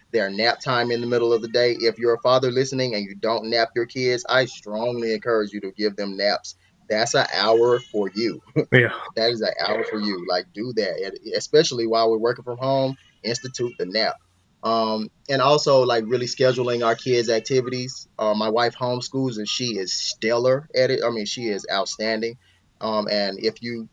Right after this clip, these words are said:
Speaker 1: check my page, you will see lots of examples of her hard work homeschooling. But that has put them kind of on a schedule.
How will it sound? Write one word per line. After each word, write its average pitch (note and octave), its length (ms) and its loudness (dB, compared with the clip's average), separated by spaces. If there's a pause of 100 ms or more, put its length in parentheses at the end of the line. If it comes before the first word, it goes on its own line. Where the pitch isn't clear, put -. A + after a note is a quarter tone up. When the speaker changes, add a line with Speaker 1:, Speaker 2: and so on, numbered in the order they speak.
Speaker 1:
check B2 260 2
my A#2+ 140 -2
page, B2 640 -2
you G#2+ 220 -8
will A2 100 -6
see A2+ 400 -2
lots A2 360 2
of B2+ 100 -2
examples A#2+ 800 0
of G2+ 280 2 (440)
her A#2+ 200 2
hard A2+ 300 2
work G#2+ 180 2
homeschooling. G2+ 640 -4
But G#2 220 0 (220)
that C3 180 4
has C3+ 100 2
put C3+ 200 -2
them A#2+ 140 -2
kind A#2 200 0
of A2 100 0
on G#2+ 160 0
a F#2 60 -4
schedule. C3+ 560 0